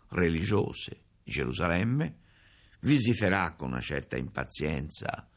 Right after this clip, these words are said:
il Santo Sepolcro, ma nello stesso tempo, e al contrario, visiterà con grande devozione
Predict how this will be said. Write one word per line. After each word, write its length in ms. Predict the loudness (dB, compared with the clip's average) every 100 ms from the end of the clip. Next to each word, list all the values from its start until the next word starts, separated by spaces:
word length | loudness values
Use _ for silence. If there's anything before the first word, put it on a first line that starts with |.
| _ _
il 100 | -8
Santo 340 | -2 -2 -4 -6
Sepolcro, 760 | -6 -2 -2 -2 -4 -6 -8 _ _ _ _ _ 0
ma 100 | 2
nello 240 | 2 0 -2
stesso 320 | -4 -4 -4
tempo, 600 | -6 -10 -10 -10 -10 -10 _ 2
e 140 | 4
al 200 | 4 2
contrario, 800 | 0 -2 0 -2 -2 -2 -6 -8 _ _ -8
visiterà 640 | -6 -4 -4 0 0 -2
con 220 | -6 -8
grande 380 | -2 0 -2 -6
devozione 880 | -6 -8 -8 -8 -6 -8 -10 -16